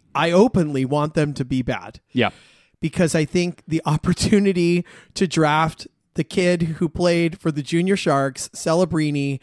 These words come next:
Speaker 1: and to have a compelling storyline behind this team again is essential.
Speaker 2: Yes.
Speaker 1: It's essential.
Speaker 2: Right.
Speaker 1: He is not Connor Bedard, but he would be a number one pick that you can pair in future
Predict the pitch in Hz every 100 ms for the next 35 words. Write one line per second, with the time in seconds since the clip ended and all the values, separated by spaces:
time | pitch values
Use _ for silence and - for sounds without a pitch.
0 | - _ - 151 165 - 170 190 190 175
1 | 147 - 165 175 165 - 139 131 151 156
2 | 160 156 131 147 143 123 - 131 131 139
3 | 160 170 175 _ _ _ _ _ - 165
4 | 165 - 196 214 233 - 240 208 135 -
5 | _ 127 107 - - - 214 269 285 320
6 | 320 226 120 _ _ _ 123 - _ _
7 | - - 202 220 202 190 240 - - 208
8 | 208 180 170 139 113 113 - - - -
9 | 196 131 - _ _ _ _ _ _ _
10 | - - 165 165 165 160 160 165 190 196
11 | 196 185 160 147 131 123 135 135 139 139
12 | - _ - 139 127 - 156 151 170 151
13 | 151